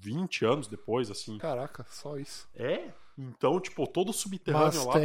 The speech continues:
Speaker 1: da,
Speaker 2: mas
Speaker 1: da
Speaker 2: tem,
Speaker 1: cidade.
Speaker 2: tipo, uma outra galera, assim, que são, tipo, uns terroristas, assim, né?
Speaker 1: É.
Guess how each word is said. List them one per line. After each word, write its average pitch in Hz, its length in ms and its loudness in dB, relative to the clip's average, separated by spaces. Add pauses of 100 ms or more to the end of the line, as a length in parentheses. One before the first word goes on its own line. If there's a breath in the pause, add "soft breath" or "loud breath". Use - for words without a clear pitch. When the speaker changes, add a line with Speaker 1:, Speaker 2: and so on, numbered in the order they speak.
(100)
Speaker 1:
da, 120 320 2
Speaker 2:
mas 147 180 4
Speaker 1:
da 113 60 0
Speaker 2:
tem, 202 120 4
Speaker 1:
cidade. 208 240 -4
Speaker 2:
tipo, - 20 0 (100)
uma 156 240 2
outra 151 380 4
galera, 131 460 2
assim, 135 180 -6
que 131 80 -12
são, 135 100 -6
tipo, - 220 -12
uns 135 160 -8
terroristas, 127 720 -2
assim, 123 220 -10
né? 120 180 -10
Speaker 1:
É. 131 1080 -8